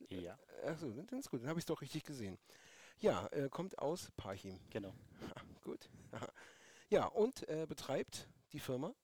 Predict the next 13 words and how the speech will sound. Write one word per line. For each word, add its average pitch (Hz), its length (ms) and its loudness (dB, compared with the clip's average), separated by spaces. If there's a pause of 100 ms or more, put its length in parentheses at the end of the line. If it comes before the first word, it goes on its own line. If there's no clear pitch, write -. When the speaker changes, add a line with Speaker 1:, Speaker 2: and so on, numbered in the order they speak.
(500)
Speaker 1:
Immorace. 87 500 -4
Speaker 2:
Immorace. - 580 -4 (600)
Ja, 117 180 -2
nun 120 160 -6
könnte 143 220 -4
man 139 160 -2
sich 120 140 -4
denken, 123 180 0
Immo 143 380 4
ist - 160 -6
irgendwas 131 280 -4
mit 139 100 -4
Immobilien, 175 680 2